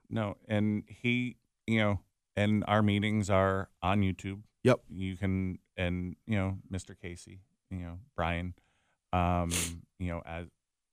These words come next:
Speaker 1: before we voted the, the other day,
Speaker 2: Like,
Speaker 1: you
Speaker 2: I'm
Speaker 1: know.
Speaker 2: still calling him Officer Casey. Like,
Speaker 1: Yeah.
Speaker 2: that's, <laughs> that's
Speaker 1: You
Speaker 2: how
Speaker 1: know.
Speaker 2: I knew him.
Speaker 1: Um, but he,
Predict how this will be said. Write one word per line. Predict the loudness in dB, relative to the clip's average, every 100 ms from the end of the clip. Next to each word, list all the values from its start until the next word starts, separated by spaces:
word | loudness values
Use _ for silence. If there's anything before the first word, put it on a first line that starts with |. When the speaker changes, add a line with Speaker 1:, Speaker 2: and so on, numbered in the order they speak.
| _ -6
Speaker 1:
before | -4 -2 0 0
we | 0 -6
voted | -8 -10 -10 -10 -14 _ -8
the, | -8 -8
the | -10 -10
other | -10
day, | -8 -8 -6 -8
Speaker 2:
Like, | -2
Speaker 1:
you | 4
Speaker 2:
I'm | 8
Speaker 1:
know. |
Speaker 2:
still | 10 8
calling | 8 8 6
him | 6
Officer | 8 8 8 6
Casey. | 2 2 2 -4
Like, | 2
Speaker 1:
Yeah. | 6 8 10
Speaker 2:
that's, | 8 6 -4 -20 _
<laughs> | _ _ _
that's | 4 6
Speaker 1:
You | 8
Speaker 2:
how | 10
Speaker 1:
know. | 12
Speaker 2:
I |
knew | 12 12 10
him. | 4 -6 _ _ _ _ 2 4
Speaker 1:
Um, | 6 6 4 2 0 -2
but | -2 -2
he, | -4 -6 -6 -8 -12